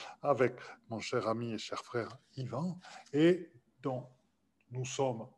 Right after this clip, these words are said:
aujourd'hui à la capsule cinq, et nous allons parler de la reconnaissance quantique de notre incarnation au service de notre transformation. Donc,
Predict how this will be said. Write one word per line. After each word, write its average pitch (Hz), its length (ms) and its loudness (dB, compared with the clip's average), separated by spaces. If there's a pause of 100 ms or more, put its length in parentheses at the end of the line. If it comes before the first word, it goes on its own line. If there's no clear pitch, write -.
(180)
aujourd'hui 120 680 0
à 113 120 -6
la 107 100 -8
capsule 131 680 0
cinq, - 640 -2 (380)
et 185 280 6
nous 143 220 2
allons 156 300 8
parler 139 500 4 (140)
de 120 100 0
la 123 140 4
reconnaissance 139 1160 4 (560)
quantique 147 640 2 (480)
de 170 320 8
notre 127 420 0
incarnation 160 720 2 (240)
au 165 140 6
service 117 680 -2 (240)
de 135 320 2
notre 135 320 0
transformation. - 800 -8 (640)
Donc, 143 200 8